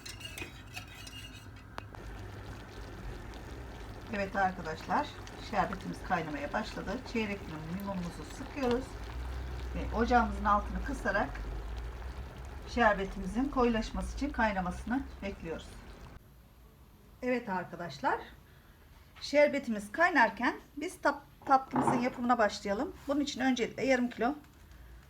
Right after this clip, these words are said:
taze kadayıfımız var. Bu kadayıfımızı önce ayıklayacağız ama bundan önce içine yüz elli gram tereyağı, yarım çay bardağı da sıvı yağımız var. Tereyağımızı eriteceğiz. İçine sıvı yağımızı koyacağız ve bu şekilde kadayıfımızı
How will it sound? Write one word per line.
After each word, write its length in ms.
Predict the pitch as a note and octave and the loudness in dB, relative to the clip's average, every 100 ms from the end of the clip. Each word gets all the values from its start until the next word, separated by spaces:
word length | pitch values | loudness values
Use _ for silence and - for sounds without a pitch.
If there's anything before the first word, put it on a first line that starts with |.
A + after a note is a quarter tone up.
| - - - - | -20 -20 -18 2
taze 380 | A3 F#3 G#3+ | 6 6 4
kadayıfımız 600 | - G#3 G3 F#3+ F#3+ C#3 | 2 2 2 2 0 2
var. 200 | D#3+ D4 - - - - - - - | 4 4 2 -6 -16 -20 -20 -20 -8
Bu 40 | |
kadayıfımızı 540 | E4 C#4 A#3+ A#3+ G#3 F#3 | 0 4 4 0 -2 2
önce 340 | - C#4 B3 | 6 8 6
ayıklayacağız 560 | C4+ C4+ - B3 F#3+ F3+ - | 4 4 2 2 4 4 4
ama 300 | F4 F4+ G4+ - - - - - - - | 4 4 0 -10 -16 -18 -18 -20 -20 -4
bundan 280 | D#4 G4+ G4 | 0 4 6
önce 440 | C#4 A3 B3 F4+ - - - - - | 6 6 4 2 0 -16 -18 -18 -6
içine 540 | B3+ G3 - C4 G4+ D4+ | -4 -4 2 4 4 4
yüz 180 | B3+ | 2
elli 260 | C#4+ D4 D4 | 4 4 4
gram 300 | A#3+ G3+ G#3 | 6 6 4
tereyağı, 460 | D#4 C#4+ G#3+ G#3+ D4 - - - - - - - - - - | 6 8 8 6 4 -6 -12 -12 -12 -12 -12 -14 -16 -16 2
yarım 480 | B3+ D#4+ F4+ E4 - | 6 8 6 -2 -2
çay 260 | C#4+ A#3 G3+ | 8 8 8
bardağı 360 | F#3+ - F#3 | 6 6 4
da 60 | D#4+ | 2
sıvı 220 | - C#4+ | 0 6
yağımız 400 | C4 G#3 F3+ - | 10 8 6 4
var. 160 | G#3 G#4+ | 4 4
Tereyağımızı 540 | - C4 C4 A#3+ G3+ G3 | 4 6 8 8 4 2
eriteceğiz. 540 | G#3 A3 - G#3+ - - | 2 2 0 0 0 -2
İçine 340 | - A#3+ B3+ - - | -2 0 0 -4 -14
sıvı 240 | G3 A#3+ A#3+ | -10 -2 2
yağımızı 380 | G#3+ F3+ F3 | 4 2 -2
koyacağız 420 | - F#3 F3 B3+ - | -2 -2 0 0 2
ve 160 | C4 | 0
bu 60 | F4 | 2
şekilde 380 | E4 C#4 - - | -2 -2 -2 0
kadayıfımızı 640 | G#3+ G3+ G3+ G#3 G#3 | 2 2 -2 -2 -2